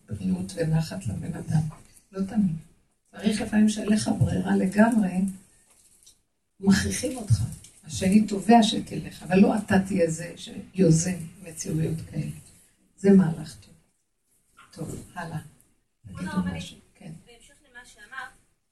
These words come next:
Speaker 2: אם אדם מודע לטעות שהוא עשה, והוא עושה עבודה של מודה ועוזב ירוחם, ומקווה לירוחם, והוא באמת נכנס לח-, לפי דעתו, לחורים ולסדקים, האם באמת ירוחם לו? כאילו, זה, הגזרה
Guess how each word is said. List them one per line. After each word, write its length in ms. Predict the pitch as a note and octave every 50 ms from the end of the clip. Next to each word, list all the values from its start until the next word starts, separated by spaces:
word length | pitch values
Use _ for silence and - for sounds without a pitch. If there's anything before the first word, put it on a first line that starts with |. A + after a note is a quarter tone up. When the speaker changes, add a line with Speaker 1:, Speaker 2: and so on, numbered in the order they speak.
| _ _ _
Speaker 2:
אם 80 | D#4 E4+ F#4 - A#3+
אדם 160 | A#3+ A#3 A3+ A3 _ _ _ A3 G#3+
מודע 260 | G#3 _ _ - - F#3+ -
לטעות 360 | B3+ A#3 G#3 G#3+ G#3 A3 _ _
שהוא 160 | - G#3 G3 G3
עשה, 160 | - - - - - _ _ _ _ _ _ _ - - - - - - - - _ _ _ _ _ _ _
והוא 180 | A3 A3 A3 A3
עושה 200 | G#3+ - - C4+ C4+ C4 -
עבודה 180 | A3 G#3+ A3+ A#3 -
של 140 | - A3+ G#3+ G#3 G3+
מודה 200 | G3 G3 _ G#3+ A3 G#3
ועוזב 360 | G#3 G3+ G3 - G#3 G#3 G#3 - G#3
ירוחם, 460 | - - _ _ _ _ _ _ _ _ _ _ _ _ _ _ _ _ _
ומקווה 460 | G#3 G#3 G#3+ - _ - _ A3+ B3
לירוחם, 540 | B3 A#3+ A#3 G#3+ G3 G3 _ _ - - - _ _ _ _ _ _ _ _ _ _ _ _ _ _ _ _
והוא 120 | _ _ _
באמת 220 | B3 B3+ C#4+ D#4+ - F#4+ G4
נכנס 400 | - - - - - - - -
לח-, 240 | A4 - - - - - - _
לפי 220 | _ _ _ - -
דעתו, 440 | B3+ A#3+ - - - C#4 - - - _ _ _ _ _ _ _ _ _ _ _ _ _ _ _
לחורים 340 | _ _ A#3+ A#3+ B3 C4 C4+
ולסדקים, 540 | C4 B3+ B3 A#3+ - A3 G#3+ _ _ G#3+ G3+ _ _ _ _ _ _ _
האם 200 | B3+ C4+ D#4+ E4
באמת 420 | D#4 D4 C4+ B3+ C4+ C4+ C4 -
ירוחם 400 | B3+ A#3 G#3 G3 - - - - - -
לו? 80 | F#4+ - - _
כאילו, 160 | B3 A#3+ A3 _ _
זה, 80 | - - - - - - -
הגזרה 420 | - - - - - G#3+ - -